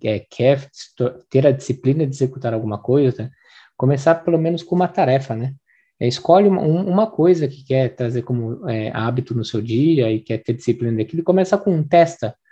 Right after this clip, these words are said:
vê como funciona, né? Vê como que rola as coisas, porque às vezes as pessoas pegam um, dois pra querer fazer e acabam não tendo aquele, não tendo a facilidade ali ou não tendo essa, é,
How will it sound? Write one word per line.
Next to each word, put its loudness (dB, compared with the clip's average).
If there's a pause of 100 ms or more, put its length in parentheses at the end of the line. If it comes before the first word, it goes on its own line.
(340)
vê 4
como 2
funciona, -4
né? -2
Vê 2
como -2
que -2
rola 0
as -8
coisas, -2
porque 0 (280)
às 2
vezes 4
as -2
pessoas -4
pegam 2
um, 2
dois 2
pra -6
querer -2
fazer 0
e 4
acabam 0
não -2
tendo -2 (760)
aquele, 0 (500)
não -2
tendo 6
a 4
facilidade 2
ali 4
ou 4
não -4
tendo 0
essa, -2
é, -8